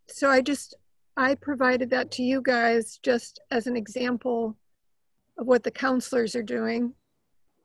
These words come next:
Uh, mine may be the only ones that have anything in there, has anything in there related to climate. I don't know, 'cause I haven't seen them. I have seen a, a couple of, um, lists that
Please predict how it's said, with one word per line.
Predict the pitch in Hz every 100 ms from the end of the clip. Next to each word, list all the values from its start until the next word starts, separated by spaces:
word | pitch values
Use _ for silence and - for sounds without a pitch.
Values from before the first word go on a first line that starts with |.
| -
Uh, | 240 233 226 220
mine | 226 226 226 233 240 254 247
may | 247 247
be | 233 240
the | 240
only | 233 247
ones | 240 240 233 -
that | 226
have | 214 226
anything | 233 233 - 247 233
in | 240 240
there, | 233 233 226 233
has | 226 240 240
anything | 240 208 247
in | 240
there | 233 233
related | 240 233 233 226 214
to |
climate. | - 254 254 247 240
I | 226
don't | 226 226
know, | 269 269 _ _ _ - _
'cause | -
I | 240
haven't | 226 214
seen | 277 262
them. | 294 349 _ _ _ _ _ _ _ _ -
I |
have | 233 240 214 _
seen | - - 269 247
a, | - -
a |
couple | 226 - 247 269 247
of, | 233 220 - _ - -
um, | 233 117 226 220 220 _ _ _ _ _ _ _ _ -
lists | 277 254 - -
that | 254 233